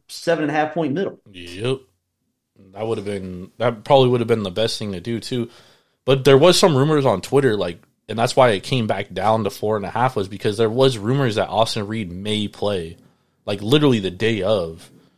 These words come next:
Speaker 2: Like, it was
Speaker 1: Yeah.
Speaker 2: like, people were saying, "Oh, Austin Reed might go." And then, you know, right before kickoff, he doesn't go. And it was, uh, I don't know.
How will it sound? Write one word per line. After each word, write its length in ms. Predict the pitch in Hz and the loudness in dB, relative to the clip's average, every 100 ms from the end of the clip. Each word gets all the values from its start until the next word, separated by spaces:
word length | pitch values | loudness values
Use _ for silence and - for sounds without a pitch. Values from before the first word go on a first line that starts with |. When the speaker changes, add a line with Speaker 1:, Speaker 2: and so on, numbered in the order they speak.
| _ _ _ | _ _ _
Speaker 2:
Like, 160 | 101 107 | -10 -6
it 40 | |
was 140 | 107 | -4
Speaker 1:
Yeah. 100 | 113 98 | -2 -2
Speaker 2:
like, 160 | 73 - - _ | -4 -16 -20 _
people 260 | - 127 123 | -6 -2 0
were 80 | 113 | 0
saying, 260 | - 104 | -2 -2
"Oh, 360 | 110 117 101 92 | 2 4 2 0
Austin 320 | 98 113 - | 0 0 0
Reed 160 | 107 107 | -6 -4
might 220 | 104 87 | -4 -4
go." 420 | 92 117 104 92 - _ _ _ | -2 0 2 -2 -8 _ _ _
And 140 | 101 107 | -8 -4
then, 340 | 107 95 95 - | -2 -4 -8 -8
you 120 | 107 | -6
know, 120 | 101 | -4
right 180 | 101 110 | -2 -2
before 260 | 110 104 90 | -4 -6 -6
kickoff, 380 | 117 104 90 | -4 -4 -4
he 80 | - | -6
doesn't 300 | 92 92 80 | -10 -10 -10
go. 320 | 98 90 85 - _ _ | -10 -10 -12 -20 _ _
And 480 | 95 92 90 87 90 _ _ _ 104 | -16 -14 -12 -14 -16 _ _ _ -12
it 80 | |
was, 240 | 101 95 95 | -10 -8 -8
uh, 300 | 87 82 82 - _ _ _ _ | -8 -10 -16 -20 _ _ _ _
I 60 | 98 | -6
don't 180 | 92 | -6
know. 160 | 82 | -8